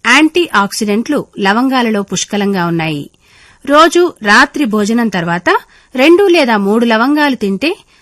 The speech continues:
శరీరంలోని కొవ్వు కరుగుతుంది. ఇది శరీరం నుండి అధిక కొవ్వును తొలగించడానికి కూడా సహాయపడుతుంది. భోజనం తర్వాత లవంగాలను నోటిలో నమలడం వల్ల నోటి దుర్వాసనను తొలగించడమే కాకుండా, బ్యాక్టీరియాను చంపుతుంది అని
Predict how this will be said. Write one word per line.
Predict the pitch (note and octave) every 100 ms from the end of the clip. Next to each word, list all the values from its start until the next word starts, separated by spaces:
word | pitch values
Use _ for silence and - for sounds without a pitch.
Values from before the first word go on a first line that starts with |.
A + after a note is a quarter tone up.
| -
శరీరంలోని | - C#4 D#4 D4+ C#4 A#3 F#3
కొవ్వు | - A3+ D4
కరుగుతుంది. | D4+ G3 F#3 F3+ E3+ C#3+ - _ _ _ _ _ C#4
ఇది | B3+ G3+ -
శరీరం | - C#4+ F4 F#4 F#4
నుండి | D4+ B3 C#4 D4+ -
అధిక | G#3+ A#3+ E4 F4+
కొవ్వును | - A#3+ C#4 E4
తొలగించడానికి | D#4+ A3+ A3+ A#3 G#3+ F#3 F3+
కూడా | F3+ F3+ A#3+
సహాయపడుతుంది. | - A#3 F#3 F3 E3 D#3+ - E3 C#3+ - _ _ _
భోజనం | A#3+ D4+ F4+ G4+ F4+
తర్వాత | D#4 B3+ A#3+ G#3 E3 -
లవంగాలను | G#3 G#3 C4+ D4 C#4+ B3 F#3+ -
నోటిలో | G#3 A3 C4 A#3
నమలడం | F#3 F#3 F#3+ F#3
వల్ల | D#3+ A3 A4+ - _ A#3+
నోటి | C#4+ F4+
దుర్వాసనను | E4 B3 B3+ D#4 - D4+ A#3
తొలగించడమే | F#3+ G3+ B3 A3+ A3 G3
కాకుండా, | F3 D#3 F#3 G3+ F4+ - _ _
బ్యాక్టీరియాను | A#3+ C#4 - G4+ F#4+ F#4+ D#4
చంపుతుంది | A#3+ G#3+ G3+ B3 A#3 G#3+ A3+ -
అని | F#3 C#4+